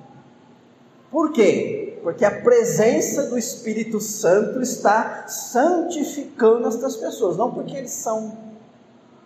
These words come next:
melhores ou se destacam dos, de outros, não é? E merece algum tipo de crédito. Então Paulo está dizendo que aquela comunidade era uma comunidade de pessoas que tinham fé em Jesus Cristo,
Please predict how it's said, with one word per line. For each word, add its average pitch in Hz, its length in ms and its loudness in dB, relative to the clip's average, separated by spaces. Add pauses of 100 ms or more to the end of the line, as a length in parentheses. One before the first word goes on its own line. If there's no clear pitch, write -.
(160)
melhores 185 960 2
ou 208 160 0
se 208 160 -6
destacam 202 600 -2
dos, 175 280 -10
de 170 160 -4
outros, - 840 -2
não 160 100 0
é? - 360 -4 (1400)
E 160 60 -12
merece 175 400 0
algum 226 200 2
tipo 233 240 -2
de 202 120 -2
crédito. - 640 -2 (1200)
Então 262 360 0
Paulo 262 200 6
está 254 200 2
dizendo 247 600 2
que - 680 0
aquela 247 680 4
comunidade 233 720 4
era 254 100 8
uma 254 220 6
comunidade 233 640 2
de 226 160 0
pessoas 226 520 0
que 226 140 -8
tinham 302 400 0
fé 247 220 0
em 240 120 2
Jesus 208 440 2
Cristo, 156 600 -2